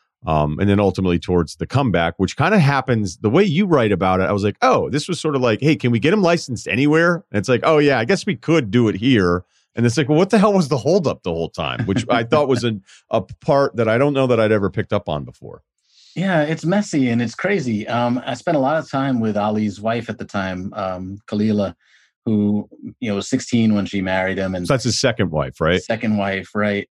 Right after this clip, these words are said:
Speaker 2: And she was with him when, when he was banned from boxing and when he was home with nothing to do all day. And when she had to go out and make money to, uh, to feed the family. And, and she would,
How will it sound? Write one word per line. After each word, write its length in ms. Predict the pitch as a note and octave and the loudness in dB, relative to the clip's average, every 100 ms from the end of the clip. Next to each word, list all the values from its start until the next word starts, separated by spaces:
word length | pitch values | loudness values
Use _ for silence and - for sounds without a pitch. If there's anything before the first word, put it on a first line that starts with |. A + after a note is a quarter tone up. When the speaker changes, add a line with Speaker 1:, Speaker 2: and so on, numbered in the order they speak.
| - | -6
Speaker 2:
And 320 | G#2 G2+ G2+ | -4 -2 -4
she 180 | - C#3 | -2 -2
was 220 | D3 B2+ | 0 0
with 240 | A#2 C#3 | -2 0
him 260 | B2 A2 G#2+ | 0 2 2
when, 600 | G#2 G2+ G2+ G2+ G#2 G#2+ - - - | 2 0 0 -2 -4 -8 -16 -20 -16
when 140 | A2 G#2 | -4 -2
he 40 | |
was 140 | G2+ | -2
banned 320 | F2 G2+ G2+ F#2 | 0 -2 -2 -4
from 140 | G#2 | -4
boxing 520 | F#2 F#2+ - F#2+ F2+ - _ _ _ - | -2 -4 -6 -10 -10 -14 _ _ _ -6
and 280 | G#2+ G2 | -4 -2
when 80 | G2+ | 0
he 120 | A2 | 0
was 120 | A2 G#2 | 0 0
home 300 | B2 A2+ A2 | 0 2 0
with 120 | G#2 | 2
nothing 300 | G#2+ G#2 A2 | 0 0 -2
to 60 | |
do 260 | F#2+ A2 A2 | 0 -2 0
all 160 | G2+ F#2+ | 0 -2
day. 460 | G#2+ G2 F#2+ F#2 - - _ - | -2 -4 -4 -8 -14 -20 _ -4
And 140 | G#2+ | 0
when 100 | A2 | 0
she 240 | G#2 D3 | 0 0
had 160 | C3 A#2+ | 0 0
to 60 | A2 | -2
go 160 | A2+ | 0
out 180 | G#2+ G2+ | 0 -2
and 180 | G2 G2+ | -2 -2
make 200 | G2+ G2 | -2 -2
money 460 | G2+ G#2 G2 F#2+ - _ _ - | -2 0 -2 -4 -10 _ _ -8
to, 320 | A#2 G#2 G2+ | -2 0 0
uh, 140 | G2+ F2+ | -2 -6
to 80 | - | -8
feed 280 | - G#2+ | -2 -2
the 80 | F#2+ | -2
family. 680 | F2+ G#2 G2+ G2 F#2 F#2 F2 _ _ _ _ - | -4 -2 0 -2 -4 -6 -10 _ _ _ _ -6
And, 420 | G2+ G2+ G2 F#2+ | -2 -2 -2 -6
and 180 | - G2 | -6 -6
she 220 | - C#3+ | -2 0
would, 240 | C3+ G#2+ | 2 0